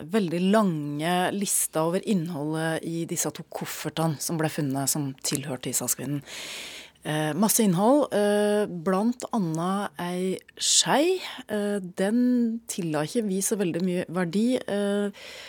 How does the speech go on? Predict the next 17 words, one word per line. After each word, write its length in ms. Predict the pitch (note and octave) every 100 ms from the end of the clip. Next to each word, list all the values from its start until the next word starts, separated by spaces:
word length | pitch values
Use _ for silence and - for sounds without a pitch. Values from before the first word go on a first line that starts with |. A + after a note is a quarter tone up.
| -
lang 160 | G3 G#3+
historie 320 | G3+ G3 G#3
kort, 240 | B3+ A#3+
en 80 | A3
tilfeldighet 580 | A#3+ - F3 D#3 G#3 A3
gjorde 240 | F#3 G3+ G3
at 20 |
vi 140 | F#3
plutselig 380 | F#3 - - D3
ble 140 | C#3+ F3
oppmerksom 340 | - D3 -
på 60 | F3
en 80 | F3
ting 160 | E3+
vi 80 | D#3+
har 80 | F3+
oversett. 540 | F#3 - - - -